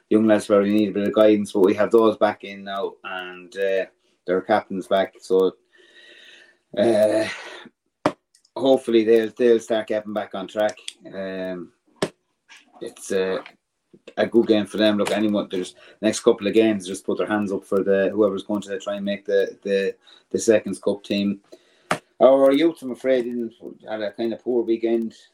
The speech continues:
Eighteens went out to a really good, um, a strong Mullingar, si-, a strong enough Mullingar side. But they're a very young, our eighteens are a very young side,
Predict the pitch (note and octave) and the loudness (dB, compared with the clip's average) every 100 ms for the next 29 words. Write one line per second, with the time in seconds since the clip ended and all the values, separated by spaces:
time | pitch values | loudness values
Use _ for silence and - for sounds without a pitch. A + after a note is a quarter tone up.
0 | - A2+ A2 A2+ A#2 G#2+ A2 A2 A2 G#2+ | -4 0 2 0 -4 -4 -6 -4 -4 -4
1 | G#2 G#2+ G#2 G2 - - G#2+ - - - | -4 -4 -4 -10 -10 -10 -10 -10 -10 -8
2 | A#2 A#2+ A2 G#2+ G#2+ G#2 A2+ A#2+ - G2+ | -4 -2 -2 -2 0 2 2 2 -2 -6
3 | G#2+ - G#2+ G#2 G#2 - G#2 G#2 G2 G#2+ | -6 -6 -4 -4 -6 -6 -6 -4 2 2
4 | G#2+ A2+ A#2+ A#2 C#3 A2 A2 G#2+ A#2+ A2+ | 4 4 4 4 0 2 0 2 4 2
5 | A2 G#2+ - - - A2 - - A#2+ A#2 | 0 -8 -12 -10 -8 -8 -6 2 4 4
6 | B2 A2+ G#2 G#2+ A2+ A2+ A2+ A#2 - G#2+ | -2 -4 -6 -4 -2 -2 -6 -8 -2 0
7 | G#2+ | 0